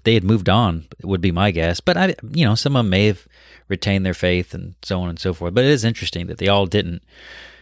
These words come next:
return. Um, but the rebuilding of the temple had, had stopped when they did come, for those that did,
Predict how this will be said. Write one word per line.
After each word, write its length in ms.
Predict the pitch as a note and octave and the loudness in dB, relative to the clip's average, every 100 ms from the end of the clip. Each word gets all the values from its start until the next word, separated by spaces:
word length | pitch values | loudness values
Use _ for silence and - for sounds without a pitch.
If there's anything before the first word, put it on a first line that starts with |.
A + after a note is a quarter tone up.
| _ | _
return. 640 | F2 - G#2 F2+ D#2+ F#2+ G2 _ - | -8 0 2 2 -2 -8 -18 _ -14
Um, 460 | F2+ E2+ E2 D#2+ E2 _ _ _ _ _ - _ | -8 -8 -8 -12 -18 _ _ _ _ _ -20 _
but 280 | D3 B2 - _ _ - C3+ A2 | 0 0 -2 _ _ -20 -18 -2
the 120 | A2+ | 0
rebuilding 380 | A2+ C3+ B2+ G#2+ | 4 4 4 0
of 60 | |
the 80 | F#2 | 0
temple 340 | - D3 G#2+ | 0 0 0
had, 200 | F2+ F#2+ - - | -4 -6 -8 -8
had 120 | F#2 | -6
stopped 460 | - D3 - - | -2 -2 -2 -8
when 140 | G2 F#2 | -6 -2
they 100 | F2+ | -2
did 240 | G2 B2+ | -2 -4
come, 200 | - F2+ | -6 -8
for 120 | - | -2
those 220 | G#2 G#2 F#2+ | 0 2 0
that 240 | F2+ E2 | -4 -4
did, 160 | A2 | -4